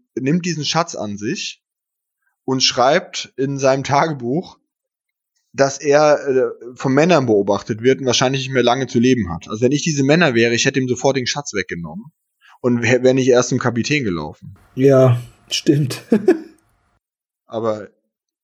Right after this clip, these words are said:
Speaker 1: und die kommen dann erst, diese Männer mit dem Kapitän, die kommen dann noch ein paar, paar, paar, paar Tage später erst.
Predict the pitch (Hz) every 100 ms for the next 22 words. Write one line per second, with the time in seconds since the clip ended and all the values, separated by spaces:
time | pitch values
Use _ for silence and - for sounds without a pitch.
0 | _ _ _ _ _ _ _ 131 143 -
1 | 180 220 170 156 139 151 165 151 143 170
2 | 185 160 160 156 147 170 175 131 175 175
3 | 156 151 147 143 139 - 139 131 - 135
4 | 139 135 139 139 127 165 165 120 64 65
5 | -